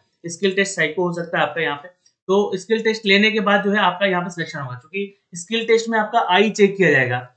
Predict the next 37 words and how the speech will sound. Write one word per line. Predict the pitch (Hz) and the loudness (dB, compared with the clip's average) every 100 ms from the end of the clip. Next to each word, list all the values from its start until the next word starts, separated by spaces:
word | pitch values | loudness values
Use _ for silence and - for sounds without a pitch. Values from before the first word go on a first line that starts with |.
| _ - | _ -2
है | 208 | 0
ना, | 165 - - - | 0 -4 -16 -2
आंख | 165 175 190 | 0 0 2
वगैरह | 196 202 | 2 4
check | 202 202 | 2 0
किया | 202 202 | 2 4
जाता | 196 190 185 | 6 4 0
है, | 208 - _ _ 156 | -4 -8 _ _ -2
और, | 156 156 | 0 2
अ, | 165 170 170 165 165 160 151 147 151 156 | 2 2 2 -2 -8 -12 -14 -12 -8 0
मेन-, | 202 208 202 | 2 2 2
mainly | 208 220 240 | 2 4 4
वही | 220 220 | 6 6
है, | 226 | 4
medical | 175 175 185 | 4 0 2
test | 180 180 | 0 0
उसको | 180 175 | 0 -4
कहते | - 156 156 | -2 -6 -6
हैं। | 151 - _ _ - | -16 -20 _ _ -10
और | 156 170 | -6 -6
skill | - 208 | -2 2
test | 208 202 | 2 4
जो | 190 | 2
होगा | 170 214 - | 2 -2 -6
सीबीएटी | - 196 190 220 190 190 208 | -8 -4 -2 0 2 4 2
करके | 185 180 156 | 0 0 0
होता | 139 135 127 | -4 -4 -6
है, | 156 | -6
है | - _ _ - | -8 _ _ -8
ना, | 160 | -6
तो | 170 | -2
वो | 175 | 2
test | 202 208 202 | 2 4 2
आपका | 202 196 196 | 2 2 2
होगा | 165 160 | 2 4
यहाँ | 139 123 117 | 4 2 -2
पे। | 135 | -10